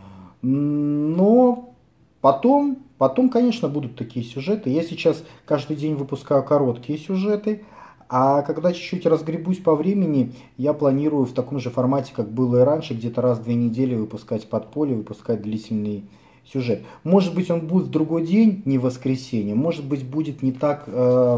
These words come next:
м, может быть, я не буду определять время конкретно, да, что вот в воскресенье, в такое-то время, но в среднем там раз в неделю, раз в две недели, в какой-то вот момент, когда у меня будет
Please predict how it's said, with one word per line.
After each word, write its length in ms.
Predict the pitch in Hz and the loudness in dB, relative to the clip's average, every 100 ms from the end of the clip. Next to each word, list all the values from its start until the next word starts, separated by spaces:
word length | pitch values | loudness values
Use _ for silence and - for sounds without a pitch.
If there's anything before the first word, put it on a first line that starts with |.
| 117 120 | 0 -6
м, 260 | 117 113 - 135 | -8 -8 -12 -10
может 200 | 147 123 | -8 -8
быть, 160 | 135 143 | -6 -2
я 60 | |
не 100 | 143 | -2
буду 260 | 139 139 139 | -2 0 0
определять 480 | 131 127 131 131 127 | -2 -2 0 0 0
время 340 | 131 135 110 | 0 2 0
конкретно, 560 | - 107 110 113 - 98 | -2 -6 -4 -6 -6 -6
да, 160 | 123 | -6
что 200 | 139 - | -6 -10
вот 140 | 101 95 | -14 -12
в 40 | 104 | -10
воскресенье, 600 | - 101 - 170 170 127 | -10 -12 -6 -4 -2 -4
в 60 | |
такое-то 400 | - - 104 101 | -6 -6 -6 -4
время, 360 | 107 151 147 - - - - - - | -4 -2 -4 -6 -14 -20 -20 -16 -4
но 140 | 180 | -4
в 40 | - | -4
среднем 420 | - 147 165 117 | 0 0 2 -2
там 160 | 110 107 | 0 2
раз 240 | 135 - 107 - | 2 0 -12 -12
в 220 | 110 104 107 | -10 -4 -2
неделю, 420 | 110 127 139 107 | 0 0 0 0
раз 220 | 113 98 | 0 -2
в 60 | 95 | -2
две 160 | 127 | -2
недели, 400 | 143 110 113 127 | 0 -2 -2 -4
в 80 | 120 | -6
какой-то 420 | 104 - 117 113 | -10 -6 -6 -4
вот 140 | 104 110 | -2 0
момент, 300 | 117 127 120 | 2 0 -2
когда 280 | 101 107 | -2 2
у 60 | 117 | 2
меня 200 | 110 113 | 2 0
будет 300 | 107 110 | -2 -6